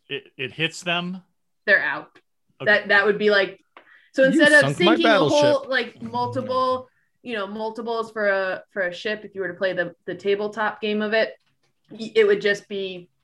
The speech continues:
Speaker 3: you hit the one person.
Speaker 1: Uh, I am a big fan of using those squishy balls, the water balls or whatever, because water balloons hurt. When you get smacked in the
Speaker 3: Mm-hmm.
Speaker 1: face with those things, they're painful, but the little squishy balls aren't too bad.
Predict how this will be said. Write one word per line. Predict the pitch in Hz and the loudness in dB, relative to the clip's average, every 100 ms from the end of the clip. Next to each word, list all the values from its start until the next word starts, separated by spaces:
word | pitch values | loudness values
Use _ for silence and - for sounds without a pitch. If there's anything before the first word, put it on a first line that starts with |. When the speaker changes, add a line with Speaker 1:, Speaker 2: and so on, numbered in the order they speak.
| _ _ _ _ | _ _ _ _
Speaker 3:
you | 202 202 | -8 -6
hit | 190 - | -6 -8
the | 175 | -6
one | 165 160 | -6 -6
person. | 160 151 - 151 175 _ _ _ _ _ _ _ _ _ _ _ _ _ _ _ _ - _ _ _ | -6 -8 -8 -14 -16 _ _ _ _ _ _ _ _ _ _ _ _ _ _ _ _ -20 _ _ _
Speaker 1:
Uh, | - | -6
I | 139 156 175 | -2 0 0
am | 156 | 0
a | 135 | -4
big | 120 113 170 147 | -4 -2 -2 -2
fan | - 151 143 | -4 -2 -2
of | 120 117 | -4 -6
using | 127 127 120 | -8 -6 -6
those | 120 113 | -6 -8
squishy | - - 135 - 113 | -10 -8 -8 -8 -8
balls, | 117 113 110 | -6 -6 -8
the | - | -10
water | 113 117 117 | -10 -8 -8
balls | 117 113 117 | -8 -8 -8
or | 127 | -10
whatever, | 120 110 117 - _ _ _ | -10 -10 -12 -16 _ _ _
because | 185 160 180 170 - - | -2 0 2 2 -2 -12
water | 139 170 403 | -8 -4 -2
balloons | 415 180 143 113 | 0 0 -2 -8
hurt. | - - 208 214 | -12 -2 0 0
When | - | -4
you | 220 | -4
get | 403 | -4
smacked | - 226 220 196 202 | -4 -4 -2 0 0
in | 208 | -2
the | 208 | -2
Speaker 3:
Mm-hmm. | |
Speaker 1:
face | 190 190 - | 0 -2 -4
with | 208 | -6
those | 233 208 | -6 -6
things, | 233 233 | -8 -6
they're | 226 | -6
painful, | 285 190 247 - 131 | -6 -8 -8 -8 -10
but | 113 | -10
the | 127 | -10
little | 160 180 160 | -6 -4 -6
squishy | 143 190 147 | -8 -10 -6
balls | 143 135 | -4 -4
aren't | 131 123 | -6 -12
too | 131 | -8
bad. | 135 120 | -6 -6